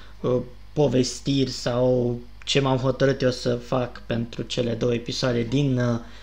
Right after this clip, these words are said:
miniseria Literatură și autori medievali. Um, dar noroc că mai am acest episod. Uh,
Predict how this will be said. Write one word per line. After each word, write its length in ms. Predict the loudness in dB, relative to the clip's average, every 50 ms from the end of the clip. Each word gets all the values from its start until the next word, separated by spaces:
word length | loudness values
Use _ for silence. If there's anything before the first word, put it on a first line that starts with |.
| -8 0
miniseria 720 | 4 6 6 8 6 6 2 0 0 0 2 2 4 2
Literatură 720 | 2 2 0 -2 -2 -2 -2 -2 -2 -2 -2 0 0 0
și 140 | -2 -2 -2
autori 400 | 0 0 -2 -2 -2 -2 0 0
medievali. 760 | 0 0 0 0 -2 -2 0 0 0 2 4 4 4 2 0 -6 -16 -16 -16 -16 -16 -16 -16 -16 -16 -16 -16 -16 -16 -10
Um, 560 | -4 0 2 2 4 4 4 2 2 0 -2 -6 -12 -16 -16 -16 -16 -16 -16 -16 -16 -16 -16 -16 -16 -16 -16 -16 -16 -16 -16 -14 -10 -8 -6 2 8
dar 340 | 12 12 12 12 12 12
noroc 360 | 10 8 8 8 8 6 6 4
că 80 | 2
mai 160 | 4 4 6
am 180 | 6 4 4 2 0
acest 440 | -2 -2 0 2 2 2 2 2 -2
episod. 640 | -2 -2 -2 -6 -4 0 4 6 8 8 8 6
Uh, 160 | 4 2 2